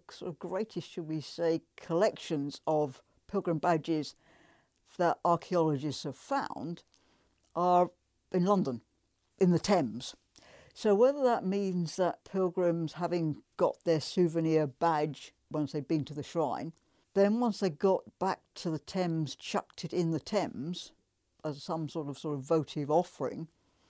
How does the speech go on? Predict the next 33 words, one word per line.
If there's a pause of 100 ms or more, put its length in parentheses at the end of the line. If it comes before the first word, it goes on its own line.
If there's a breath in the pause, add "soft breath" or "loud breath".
(540 soft breath)
well,
it's
a
possibility, (120)
but
it, (220)
the
evidence
is (120)
very
tricky
to
sort
of
actually
see. (800 soft breath)
But
they
were
obviously
a
very,
very (140)
popular (560)
thing
to
have. (880 soft breath)
In
terms
of
actual (120)
evidence
of